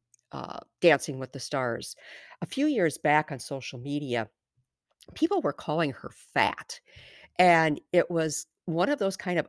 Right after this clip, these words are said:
ongoing social media sort of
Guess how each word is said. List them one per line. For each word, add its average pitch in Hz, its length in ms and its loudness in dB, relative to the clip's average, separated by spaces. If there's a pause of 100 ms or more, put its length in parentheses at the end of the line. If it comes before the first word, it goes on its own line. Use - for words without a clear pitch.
ongoing 165 760 2
social 165 760 -2
media 160 800 -2
sort 185 500 -2
of 196 160 -4